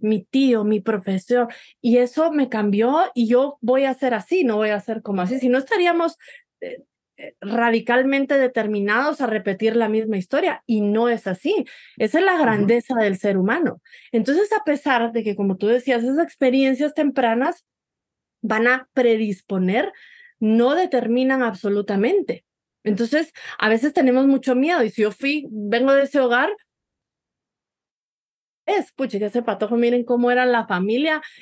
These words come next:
Speaker 1: él va a ser igual al papá, ¿verdad? Y es
Speaker 2: Ujú.
Speaker 1: to-, totalmente lo contrario. Entonces, la experiencia temprana es mucho más compleja que solo viví esto, me pasó esto en esta etapa del desarrollo y voy a, este es el resultado. Eso es muy rígido.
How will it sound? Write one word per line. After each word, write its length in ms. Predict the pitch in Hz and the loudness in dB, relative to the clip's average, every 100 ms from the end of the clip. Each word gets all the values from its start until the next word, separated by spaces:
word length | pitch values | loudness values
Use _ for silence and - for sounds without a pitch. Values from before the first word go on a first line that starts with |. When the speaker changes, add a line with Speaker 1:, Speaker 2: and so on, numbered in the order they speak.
| - - - | -20 -18 -2
Speaker 1:
él 220 | 208 262 | 0 2
va 60 | 247 | 0
a 60 | |
ser 180 | 202 202 | -2 -2
igual 280 | 185 185 190 | 0 0 -2
al 140 | 185 | -2
papá, 400 | 170 160 240 240 | -4 -4 -2 -2
¿verdad? 280 | 165 117 214 | -8 -10 -10
Y 180 | 202 208 | -6 -2
es 140 | 131 | -2
Speaker 2:
Ujú. 140 | 131 131 | -4 -6
Speaker 1:
to-, 160 | 254 - _ - | -8 -12 _ -14
totalmente 640 | 233 269 262 262 240 233 | -8 -6 -2 -2 0 0
lo 120 | 220 | 0
contrario. 580 | 190 185 - 240 208 185 _ - - - | 0 -2 -2 -4 -6 -12 _ -20 -20 -4
Entonces, 640 | 240 233 269 262 349 - - | -2 2 0 2 0 -2 -2
la 160 | 254 | 0
experiencia 580 | 240 - 240 240 247 330 | -2 -2 0 0 0 -2
temprana 600 | 339 254 220 233 285 370 415 - - _ | -2 -2 0 -2 -2 -4 -6 -12 -20 _
es 160 | 247 | 0
mucho 280 | 269 311 254 | 2 2 0
más 240 | 220 240 - | 0 -2 -2
compleja 720 | 285 254 262 285 294 302 339 | 0 0 2 0 0 -2 -4
que 120 | 262 | -4
solo 420 | - 247 262 254 | -2 0 2 0
viví 440 | 202 226 208 247 262 | 0 0 0 0 2
esto, 360 | 277 370 - 466 494 _ | 0 -2 -2 -2 -2 _
me 220 | 233 240 | 0 0
pasó 400 | 233 208 - 240 | 0 -6 -2 0
esto 300 | 277 349 - | 0 -2 -4
en 100 | 330 | -2
esta 180 | 277 285 | -2 -4
etapa 380 | 285 285 285 285 | -2 -2 0 2
del 140 | 254 | 2
desarrollo 580 | 220 202 202 202 247 339 392 - | 0 -2 -4 0 2 2 -2 -4
y 140 | 220 | -4
voy 220 | 202 220 | 0 0
a, 40 | 220 | 0
este 220 | 233 226 226 | -2 -6 -6
es 60 | |
el 100 | 233 | -4
resultado. 480 | 208 196 196 262 269 | -4 -6 -6 -2 -2
Eso 100 | 247 | 0
es 60 | 262 | 2
muy 140 | 254 | 2
rígido. 440 | 254 349 233 170 | 0 -2 -2 -4